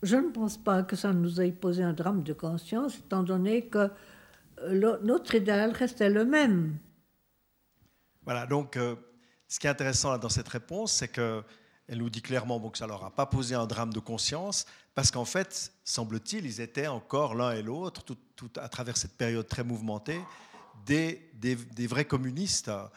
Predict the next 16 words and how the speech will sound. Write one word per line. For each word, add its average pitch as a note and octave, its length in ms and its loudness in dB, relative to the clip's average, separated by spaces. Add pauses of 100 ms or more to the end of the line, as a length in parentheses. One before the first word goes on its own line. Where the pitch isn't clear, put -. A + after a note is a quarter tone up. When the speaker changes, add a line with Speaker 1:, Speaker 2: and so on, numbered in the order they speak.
(400)
Speaker 2:
disciplinés. B2+ 800 2 (540)
Euh, B2 300 -2 (680)
mais D3 140 -2
qu'est-ce - 220 -6
que - 80 -12
c'était G#3 180 -10
que - 80 -10
cette - 200 -6
obsession E3 500 2
de D3 60 -10
vouloir A#2+ 280 -2
maintenir C#3 680 -4
l'unité C#3+ 560 -6
du B2 100 -10
mouvement ? G#2 600 -14
Que, - 80 -20